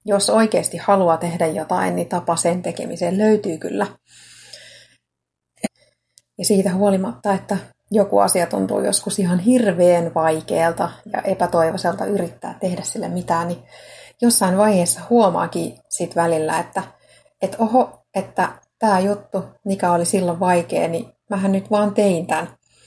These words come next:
Ja siinä vaiheessa yritän pysähtyä miettimään, että miten mä sen tein ja miten on tähän päädytty. Mutta joo, tarinan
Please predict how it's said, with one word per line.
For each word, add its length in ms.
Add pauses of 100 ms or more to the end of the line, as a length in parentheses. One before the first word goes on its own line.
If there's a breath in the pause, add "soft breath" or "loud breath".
(380 soft breath)
Ja 80
siinä 280
vaiheessa 460 (600)
yritän 600
pysähtyä 440
miettimään, 640
että 240 (260)
miten 360
mä 100
sen 240
tein 420
ja 100
miten 280
on 160
tähän 300
päädytty. 600 (3500 loud breath)
Mutta 180
joo, 240
tarinan 400